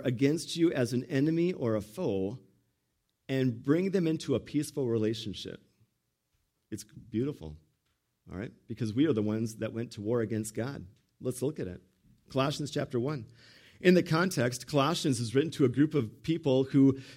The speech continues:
have been taught by the Gnostics that Jesus, yeah, he's great. He's, like,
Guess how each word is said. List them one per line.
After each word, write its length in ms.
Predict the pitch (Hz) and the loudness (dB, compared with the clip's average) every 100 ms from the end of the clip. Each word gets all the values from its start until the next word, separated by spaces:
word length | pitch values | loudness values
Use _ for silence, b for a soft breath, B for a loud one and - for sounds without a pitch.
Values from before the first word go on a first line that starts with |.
| - | 2
have 180 | 151 | 6
been 400 | 143 165 165 165 156 B B B | 8 10 8 4 -2 B B B
taught 320 | - 220 233 180 | 0 2 2 2
by 440 | 180 165 165 160 B B - | 2 4 4 2 B B -8
the 260 | 127 151 | 4 8
Gnostics 800 | 135 143 175 185 - 117 147 - - | 8 6 4 0 2 2 2 -8 -10
that 420 | 123 139 127 123 - - | 0 2 2 0 -6 -6
Jesus, 720 | 135 240 285 277 294 285 - - _ | 2 8 8 6 0 0 -6 -14 _
yeah, 180 | 339 214 | 2 6
he's 240 | 208 196 | 6 6
great. 400 | 185 247 180 190 - _ | 6 6 4 -2 -14 _
He's, 320 | 175 247 233 | 0 0 2
like, 340 | 185 180 - | 4 2 0